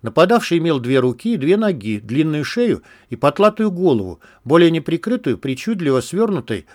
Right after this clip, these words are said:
душегубкой. Меньше всего я предполагал, что это будет бунтарь, исчезнувший из бара и всё это время поджидавший меня здесь. Скорее, по тактике нападения, я бы подумал на следопыта или другое существо,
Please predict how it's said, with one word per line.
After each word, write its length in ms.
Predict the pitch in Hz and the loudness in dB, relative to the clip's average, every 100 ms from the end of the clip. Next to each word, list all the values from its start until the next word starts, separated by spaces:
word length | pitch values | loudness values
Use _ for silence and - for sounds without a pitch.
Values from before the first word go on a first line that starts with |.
| - | -12
душегубкой. 760 | 139 - 190 147 92 - 76 _ _ _ _ - | -6 -2 -2 -2 -8 -14 -18 _ _ _ _ -4
Меньше 320 | 127 175 196 | 0 0 0
всего 300 | - 180 214 | 0 2 4
я 140 | 202 156 | 4 2
предполагал, 680 | 131 - 123 117 104 143 196 | -2 -4 -2 -2 2 0 0
что 160 | - | -4
это 160 | 147 131 | -4 -4
будет 300 | 120 180 143 | -4 -4 -4
бунтарь, 460 | 127 156 - 226 180 - - | -4 -6 -2 -4 -4 -14 -12
исчезнувший 720 | 123 - 170 139 139 - 139 | -10 0 0 0 -4 -4 -4
из 100 | 123 | -4
бара 380 | 123 226 139 - _ _ _ - | 0 0 0 -6 _ _ _ -10
и 80 | 110 | -2
всё 180 | 175 | 2
это 140 | 170 175 | 4 4
время 260 | 220 214 | 2 0
поджидавший 640 | 165 123 107 135 196 - 180 | -2 -6 -6 0 0 0 -2
меня 260 | 180 185 | -2 -2
здесь. 460 | 175 127 101 80 - _ _ _ _ _ _ | -4 -6 -10 -10 -20 _ _ _ _ _ _
Скорее, 520 | - 160 240 262 98 | -4 2 4 2 0
по 180 | - 139 | -2 0
тактике 420 | 175 - - 139 | 2 0 -4 -4
нападения, 680 | 135 127 165 139 101 85 - _ _ _ - | -4 0 0 0 -4 -6 -18 _ _ _ 2
я 160 | 147 | 2
бы 100 | 185 | 4
подумал 400 | 196 202 208 196 | 2 2 2 2
на 100 | 196 | 0
следопыта 800 | 180 185 170 196 - 254 - 85 _ - | 0 -2 0 0 0 -6 -6 -10 _ -10
или 180 | 117 151 | -4 0
другое 360 | 180 190 196 | 0 2 2
существо, 760 | 139 - - 185 185 - 110 - | 2 -4 -4 -4 -4 -8 -10 -10